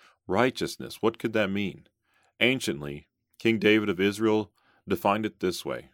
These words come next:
in Psalm one nineteen, one seventy-two. "My tongue shall speak of your word, for all your commandments are righteousness."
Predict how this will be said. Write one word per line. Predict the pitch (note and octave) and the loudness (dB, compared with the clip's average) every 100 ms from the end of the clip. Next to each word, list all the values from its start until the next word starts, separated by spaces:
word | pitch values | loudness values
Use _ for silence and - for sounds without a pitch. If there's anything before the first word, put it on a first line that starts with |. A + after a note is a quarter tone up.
| _ | _
in | E2+ | -12
Psalm | D#2 F2+ F2+ F2 E2 | -4 2 2 2 -2
one | F#2+ | -2
nineteen, | G2+ G2+ - F#2 F2+ F2 | -2 -4 -6 -6 -4 -4
one | D#2+ E2 | -6 -6
seventy-two. | - E2+ F2 E2 G2 D#2 C2 _ _ _ _ _ _ _ _ - | -4 -4 -4 -4 -2 -2 -4 _ _ _ _ _ _ _ _ 4
"My | E2+ F2+ | 6 6
tongue | - G2 G#2 G#2+ | 2 -2 -2 -4
shall | - G2+ F#2+ | -2 0 0
speak | - - A2 G2+ | 0 -2 -2 0
of | E2+ | -2
your | F2 F2 | 0 2
word, | E2+ F2+ C2+ - _ _ - | 2 2 -2 -10 _ _ 4
for | A2 | 8
all | F#2+ F#2 G#2+ | 10 10 8
your | G#2 | 4
commandments | - G2+ G2 G2+ G2+ F#2+ - - | 2 -4 -4 -4 -4 -8 -8 -2
are | F#2+ F#2+ F2 | 2 2 2
righteousness." | F2 F2 E2 - C#2+ C2+ - | 0 0 -4 -8 -14 -14 -16